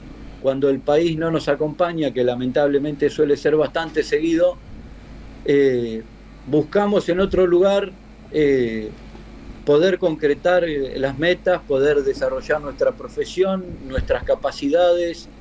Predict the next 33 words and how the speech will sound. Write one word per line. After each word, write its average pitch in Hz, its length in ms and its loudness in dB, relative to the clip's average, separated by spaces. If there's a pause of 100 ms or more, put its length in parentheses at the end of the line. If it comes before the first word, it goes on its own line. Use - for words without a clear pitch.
(420)
eh, 113 440 -6 (140)
y, 127 200 -4
y 131 120 2
poder, 151 480 4 (160)
eh, 113 360 -4 (460)
tener 147 280 2
el 147 140 2
estilo 160 420 0
de 139 140 2
vida 151 280 0
que 131 180 -6
queremos 139 580 -2
y 123 100 2
demás. 123 400 0 (180)
Y, 127 600 0 (680)
y 147 80 4
bueno, 143 320 2 (880)
y 139 140 2
algunos 190 500 0
lo 208 100 2
logran 262 480 0
y 180 80 -2
otros 170 300 -2
no. 180 240 -2 (720)
Pero, 143 400 0 (400)
este, - 340 -6
está 202 180 2
bueno 226 360 4
porque 170 340 0
es 165 140 -4
una 180 180 0
obra 190 260 2
que, 127 500 0